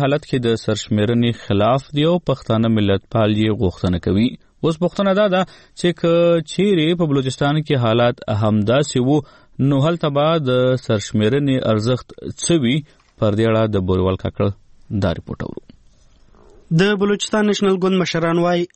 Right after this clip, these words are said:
Speaker 2: اوس مهال په صوبه کې حالات دې ته مناسب نه دي چې حکومت دې هلته مردم شماري وکړي. د یاد ګوند مشر او پخوانی وزیر اعلی سردار اختر مینګل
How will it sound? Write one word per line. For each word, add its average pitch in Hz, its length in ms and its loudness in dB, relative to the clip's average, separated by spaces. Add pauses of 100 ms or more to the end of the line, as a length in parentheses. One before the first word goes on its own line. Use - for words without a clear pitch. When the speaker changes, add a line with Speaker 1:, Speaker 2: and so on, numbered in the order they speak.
Speaker 2:
اوس 180 240 -2
مهال 165 320 0
په 151 160 -2
صوبه 160 240 0
کې 165 180 0
حالات 151 300 0
دې 156 160 2
ته 143 140 0
مناسب 139 420 -2
نه 175 140 0
دي 185 100 2 (280)
چې - 80 -2 (120)
حکومت 185 420 -2
دې 165 120 0
هلته 185 340 -2
مردم 147 420 0
شماري 156 360 0
وکړي. 127 260 -6 (420)
د 190 120 2
یاد 208 240 0
ګوند 196 160 2
مشر 196 260 -2 (140)
او 180 60 2 (100)
پخوانی 170 360 0
وزیر 160 260 -2
اعلی 165 280 0
سردار 151 400 -2
اختر 151 280 -4
مینګل 147 260 0